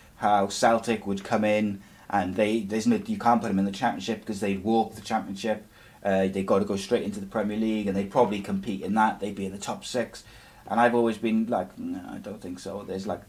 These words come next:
three good clubs, or three, three good football teams, should I say, in Scotland. There's lots of good clubs. Um, I just don't see it at all.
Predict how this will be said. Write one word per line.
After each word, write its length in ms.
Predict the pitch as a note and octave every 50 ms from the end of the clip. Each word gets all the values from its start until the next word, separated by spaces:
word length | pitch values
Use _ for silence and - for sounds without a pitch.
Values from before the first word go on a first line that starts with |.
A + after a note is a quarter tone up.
| - - - _ _ _ _ - -
three 320 | - A#2+ A#2 A2 G#2 G2+
good 280 | G2 G#2+ G#2 G2 - -
clubs, 400 | - A2+ G2 F#2+ F#2+ - - -
or 200 | G2 F2 F2 G2
three, 420 | F#2+ - A2+ G#2+ G2 F#2+ F#2+ - - - - - - -
three 180 | - D#3 C3+
good 220 | A#2 - C#3 A#2+ -
football 420 | - - E3 - - A2+ G2+ G2
teams, 420 | - A#2 G2+ F#2+ - - A#2 - - - - - _ _
should 180 | - - - G#2
I 80 | G2+ G2
say, 280 | G2 G#2+ G#2 F#2 F#2+
in 420 | F2+ - - G#2 G#2 G2 F#2+ G2 -
Scotland. 600 | - - - - A2+ - - G#2 G#2 A2 A2 - - - - -
There's 200 | - - G2+ F#2+
lots 200 | A2 G#2+ G2+ -
of 60 | G#2+ G2
good 220 | G2 G2+ - -
clubs. 420 | - A#2 G2+ F#2+ F#2+ - - - - - - - - - - - _ _ _ _ _ _ -
Um, 360 | G2 G#2 G#2+ G2+ G2 G2 - - - _ -
I 100 | - G#2+
just 220 | G#2 G#2+ G#2+ -
don't 180 | - A#2 G#2+ G2
see 200 | - - B2+ A#2
it 80 | - -
at 120 | - -
all. 320 | C3 B2+ A#2 G#2+ G2 G2